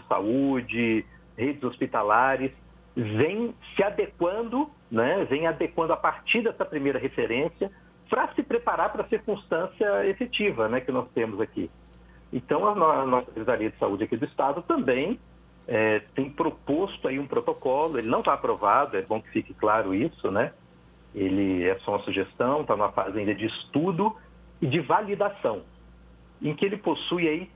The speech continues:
três etapas, né? É, e o mais curioso é a etapa da recusa, né? Ou seja, daquelas pessoas que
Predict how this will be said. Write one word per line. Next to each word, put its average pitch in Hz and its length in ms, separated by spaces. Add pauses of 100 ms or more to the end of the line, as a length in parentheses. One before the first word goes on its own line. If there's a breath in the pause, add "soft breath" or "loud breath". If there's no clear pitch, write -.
três 202 300
etapas, 151 640
né? 113 260 (680)
É, 110 760 (880)
e 233 80
o 294 60
mais 147 240
curioso 117 760
é 180 500 (840)
a 170 120
etapa 170 420
da 202 120
recusa, 196 600
né? 135 140
Ou 117 80
seja, 104 240
daquelas 143 340
pessoas 151 360
que 165 320